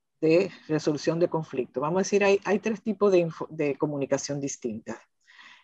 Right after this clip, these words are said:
Está la comunicación informativa. Esa es, "¿Cómo te fue hoy?". "Bien". "¿Qué hiciste?". "Bueno, hice esto, fui al trabajo, volví". Eso no es comunicarse, eso es información.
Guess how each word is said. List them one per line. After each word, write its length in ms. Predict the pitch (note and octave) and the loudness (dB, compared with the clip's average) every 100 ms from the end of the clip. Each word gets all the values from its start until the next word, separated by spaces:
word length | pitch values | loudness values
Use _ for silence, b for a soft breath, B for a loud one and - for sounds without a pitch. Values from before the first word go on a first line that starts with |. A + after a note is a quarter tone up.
| b | b
Está 200 | E3 A3 | 0 4
la 100 | A#3 | 4
comunicación 540 | B3 G#3+ F#3+ F3 F#3+ | 4 4 4 2 2
informativa. 800 | F3+ - E3 D#3 C3 B2 G#2+ A2 _ _ _ _ | 2 0 -2 -2 -8 -12 -14 -18 _ _ _ _
Esa 280 | C#3+ - D#3 | -6 0 2
es, 120 | D#3 | 2
"¿Cómo 220 | F3+ F#3+ | 2 0
te 100 | G3+ | 0
fue 160 | - G#3+ | 0 4
hoy?". 180 | E3+ E3+ | 4 4
"Bien". 360 | C#3+ A#2 A2 _ - | -2 -8 -12 _ 0
"¿Qué 80 | F3+ | 2
hiciste?". 600 | F#3+ G#3+ G#3 G#3+ A#3+ A3+ _ _ | 2 0 0 -2 -4 -8 _ _
"Bueno, 300 | C#3+ C#3 C3+ | -6 -4 -2
hice 280 | C#3 - D#3+ | -4 0 2
esto, 240 | A#3+ A3+ | 2 0
fui 120 | F3 D3 | -2 -2
al 60 | |
trabajo, 440 | C#3 D3+ F3+ G#3+ F3+ | 0 0 0 2 0
volví". 400 | C#3 E3+ A3 - | 0 0 -4 -4
Eso 200 | E3 F#3 | -6 -2
no 60 | F#3 | -2
es 60 | |
comunicarse, 640 | F3 E3+ D3 - B2 - - _ | 0 -2 -4 -12 -16 -18 -20 _
eso 200 | - D#3 | -12 -2
es 80 | F#3 | -2
información. 680 | F3+ - D#3+ C3+ - - - | -2 -4 -6 -6 -10 -14 -18